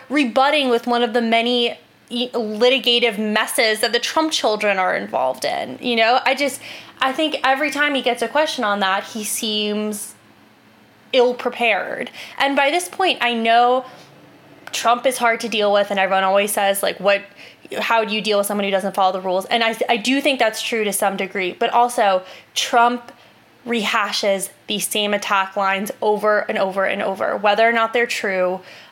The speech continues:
Um, he's a one-trick pony. You know, you can always pretty much expect what he's gonna say. And to some degree, I just, I wish that Biden kind of had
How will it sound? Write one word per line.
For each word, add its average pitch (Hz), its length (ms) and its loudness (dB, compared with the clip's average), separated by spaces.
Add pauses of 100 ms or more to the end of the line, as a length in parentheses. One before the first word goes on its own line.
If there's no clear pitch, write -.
(100)
Um, 175 400 -2 (640)
he's 277 180 -4
a 285 80 -4
one-trick 277 460 0
pony. 302 400 0
You 214 160 -2
know, 220 80 2
you 247 160 -2
can 254 160 0
always 262 400 0
pretty 269 280 -4
much 220 380 -2
expect - 560 -6
what 226 120 -4
he's 208 140 -4
gonna 202 220 -4
say. - 520 -2 (320)
And 254 120 0
to 294 80 2
some 294 240 2
degree, 294 320 0
I 226 120 0
just, 214 180 -4 (100)
I 240 100 2
wish 240 540 0 (300)
that 247 140 2
Biden 240 300 2
kind 233 240 -4
of 220 60 -2
had 214 600 -2